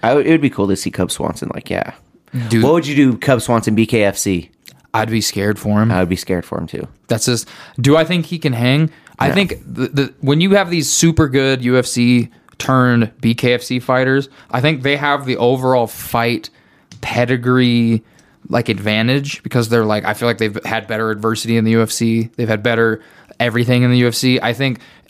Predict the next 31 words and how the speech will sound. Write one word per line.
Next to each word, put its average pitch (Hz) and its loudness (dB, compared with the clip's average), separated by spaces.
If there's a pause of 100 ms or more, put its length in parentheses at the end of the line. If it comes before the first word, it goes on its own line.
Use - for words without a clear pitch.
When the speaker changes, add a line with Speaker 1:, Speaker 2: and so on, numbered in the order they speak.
(180)
Speaker 2:
none, 131 2
I 135 -2
don't 170 -2
think 160 -4
there's 143 0
ma-, 147 0
very 135 -2
many 135 0
B 120 0
K 123 2
F 120 -2
C 123 -4
fighters 120 0
who 117 -2
can 113 -2
walk 110 2
into 113 0
the 110 0
U 113 4
F 107 -2
C 117 2
and 104 0
have 104 -4
a 104 -6
good 101 -4
run. 107 0
There's 165 0
some 220 2
that 208 0
probably 226 -2
could, 131 2